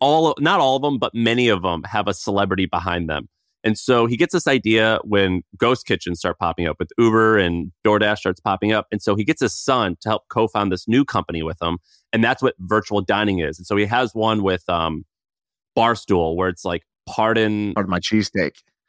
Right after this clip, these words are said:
Speaker 1: "Pardon my cheesesteak." It's a che-, cheesesteak, uh, business. And then he decides to do the same thing, except this time he does it with, with Mister Beast Burger, or Mister,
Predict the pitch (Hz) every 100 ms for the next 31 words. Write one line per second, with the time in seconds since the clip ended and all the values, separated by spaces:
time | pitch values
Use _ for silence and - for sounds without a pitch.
0 | _ _ _ _ _ _ 147 147 135 107
1 | 120 113 - 87 - 101 90 - 143 -
2 | - 135 120 104 87 - _ 92 82 82
3 | 82 85 - 82 - _ _ _ _ -
4 | 147 185 165 139 131 123 - 113 117 104
5 | 113 110 101 104 104 95 - 101 - 117
6 | - 107 104 98 87 64 - 101 - 98
7 | - 92 95 90 - 85 82 82 - _
8 | 98 92 98 -